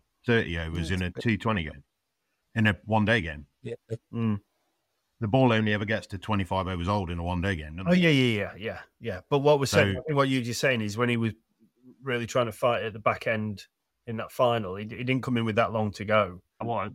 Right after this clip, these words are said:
Speaker 1: my point is throughout the tournament, he, he,
Speaker 3: Yeah, yeah,
Speaker 1: his
Speaker 3: yeah.
Speaker 1: clarity, his way of being throughout the tournament. At the end of the day, a couple of times it, he was coming in at six, wasn't he? At,
Speaker 3: Yeah.
Speaker 1: in that kind of six,
Speaker 2: Yeah.
Speaker 1: seven role. In the final, they
Speaker 2: But,
Speaker 1: actually
Speaker 2: but the
Speaker 1: changed
Speaker 2: ball
Speaker 1: it
Speaker 2: was
Speaker 1: around.
Speaker 2: twenty overs
Speaker 3: Yeah, he
Speaker 2: old.
Speaker 3: batted at eight in the final,
Speaker 2: Yeah.
Speaker 3: didn't he?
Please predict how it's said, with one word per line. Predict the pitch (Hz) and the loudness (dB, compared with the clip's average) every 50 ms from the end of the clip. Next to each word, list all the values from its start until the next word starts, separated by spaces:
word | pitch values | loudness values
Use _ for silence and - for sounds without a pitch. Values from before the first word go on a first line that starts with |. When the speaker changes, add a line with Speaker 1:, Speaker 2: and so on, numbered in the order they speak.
| _ - | _ -4
Speaker 1:
my | - 117 98 | -2 -2 -2
point | - - 131 117 98 | 0 0 -2 0 0
is | 95 - - | -4 -8 -6
throughout | - 123 110 110 107 107 85 | -6 -2 0 0 0 -2 -2
the | 85 | -6
tournament, | - - 117 113 107 92 85 80 76 65 | -6 -4 -2 -2 -2 -2 -4 -6 -8 -8
he, | 85 98 95 85 - | -10 -10 -10 -10 -8
he, | 95 151 | -4 2
Speaker 3:
Yeah, | 143 143 127 120 | 4 6 6 6
yeah, | 113 110 | 4 2
Speaker 1:
his | 107 101 | 2 0
Speaker 3:
yeah. | - | -2
Speaker 1:
clarity, | - - 110 107 104 98 92 87 - 98 92 92 | -6 -4 -4 -4 -4 -4 -8 -8 -6 -4 -2 -2
his | 90 85 85 | -2 -4 -2
way | 95 107 104 95 | 0 0 2 2
of | 85 73 | 0 -2
being | 95 92 87 85 | -4 -4 -4 -6
throughout | - - 98 90 87 78 | -8 -8 -6 -6 -6 -8
the | - | -10
tournament. | - 110 101 92 80 80 73 92 | -10 -10 -10 -10 -10 -14 -14 -14
At | 107 - _ _ _ _ _ _ - | -16 -16 _ _ _ _ _ _ -6
the | 120 | -2
end | 113 107 | -2 0
of | 98 | 0
the | 101 104 | 2 2
day, | 95 80 | 0 0
a | 69 | -2
couple | - - 120 - 98 | 0 -2 -2 0 -2
of | 87 | -4
times | - 87 82 80 76 | -4 -4 -6 -4 -6
it, | 92 98 - _ | -8 -10 -10 _
he | 87 101 107 | -8 -6 -6
was | 92 90 85 | -6 -6 -8
coming | - - 101 92 90 | -8 -6 -6 -4 -4
in | 98 98 82 80 73 67 - _ _ _ _ _ _ _ _ _ _ _ _ - | -4 -4 -6 -8 -12 -16 -20 _ _ _ _ _ _ _ _ _ _ _ _ -4
at | 107 98 - - | -4 -4 -4 -6
six, | - - - 76 71 - - - - - _ _ _ | -10 -4 -4 -4 -4 -4 -8 -14 -16 -16 _ _ _
wasn't | - 101 90 87 80 67 | -8 -6 -6 -6 -8 -10
he? | 60 58 _ - | -12 -18 _ -14
At, | 73 - - - | -12 -12 -10 -6
Speaker 3:
Yeah. | 117 113 110 107 101 95 _ _ - | -4 -2 0 0 -2 -2 _ _ -6
Speaker 1:
in | 98 87 90 | -2 0 0
that | 85 80 - | -2 -2 -2
kind | - 92 87 | -2 -2 -2
of | 85 71 - _ _ | -2 -6 -8 _ _
six, | - - - 87 - - 92 | -16 -12 -12 -12 -10 -6 -2
Speaker 2:
Yeah. | 98 | -2
Speaker 1:
seven | 107 90 90 85 | -2 0 -2 -4
role. | 85 76 73 78 | -4 -6 -6 -4
In | 90 95 | -2 -2
the | 90 | -2
final, | - - 113 117 117 104 82 80 | 0 2 2 2 2 2 0 -2
they | 85 87 | 0 0
Speaker 2:
But, | 90 | 0
Speaker 1:
actually | - - - | 0 -2 -4
Speaker 2:
but | 92 82 | -2 2
the | 101 | 2
Speaker 1:
changed | 95 95 | 2 4
Speaker 2:
ball | 101 104 | 4 4
Speaker 1:
it | 101 | 4
Speaker 2:
was | 92 90 | 4 2
Speaker 1:
around. | 110 98 | 2 2
Speaker 2:
twenty | 87 104 98 95 92 | 4 4 4 6 6
overs | 92 87 78 - | 4 4 6 6
Speaker 3:
Yeah, | 160 | 6
he | 156 | 8
Speaker 2:
old. | 90 90 | 8 8
Speaker 3:
batted | 165 160 147 135 | 6 4 4 2
at | 120 - 147 | 0 0 0
eight | 175 185 156 - | 0 0 -2 -4
in | 117 107 | -6 -6
the | 104 - | -8 -6
final, | - 131 135 135 113 101 98 | -4 -2 -2 0 0 0 0
Speaker 2:
Yeah. | 87 | -2
Speaker 3:
didn't | 85 - 107 | -2 -2 -4
he? | 98 107 | -10 -16